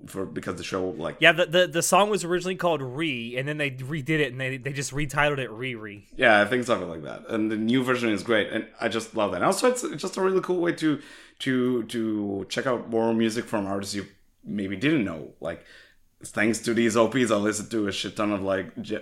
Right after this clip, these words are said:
Speaker 1: like, uh, Japanese music that I probably wouldn't have. Like, fucking Nano from, uh, uh, No Pain, No Gain from, um,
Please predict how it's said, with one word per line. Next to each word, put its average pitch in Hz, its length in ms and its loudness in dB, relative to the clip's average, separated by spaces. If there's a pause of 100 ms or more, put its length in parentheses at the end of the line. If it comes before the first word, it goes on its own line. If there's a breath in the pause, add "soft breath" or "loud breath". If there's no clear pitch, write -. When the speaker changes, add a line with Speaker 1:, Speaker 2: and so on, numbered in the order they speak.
Speaker 1:
like, 92 460 -6
uh, 85 680 -4
Japanese 95 480 -4
music 104 280 -4
that 87 120 -4
I 87 40 -4
probably 90 420 -4
wouldn't 110 260 2
have. 82 160 -8
Like, 85 160 -6 (280 loud breath)
fucking 202 340 6
Nano 113 480 6
from, 95 680 -4 (160)
uh, - 20 -4
uh, 85 1300 -2 (400)
No 120 140 -2
Pain, 127 180 0
No 120 140 2
Gain 113 240 2
from, 92 340 -4
um, 87 240 -6